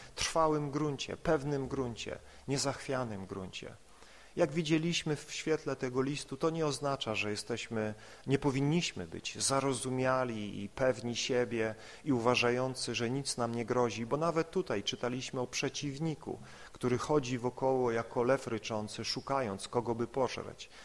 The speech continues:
Więc żyjemy w zagrożeniu, żyjemy na terytorium wroga,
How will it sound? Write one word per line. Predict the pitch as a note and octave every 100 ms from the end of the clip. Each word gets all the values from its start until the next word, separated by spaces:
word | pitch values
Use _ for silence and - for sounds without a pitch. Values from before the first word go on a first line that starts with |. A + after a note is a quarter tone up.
| -
Więc | D3 D3 - C3+ - -
żyjemy | C#3+ D3 F3+ G3+ F3+
w | - -
zagrożeniu, | D3 C3+ D#3+ D#3+ E3+ F3 D#3+ F2+ -
żyjemy | C3+ C#3 D3+ D3+
na | C#3+ C#3
terytorium | C#3+ C#3 - D3 C#3+ C3+
wroga, | C3+ D3+ C3+ -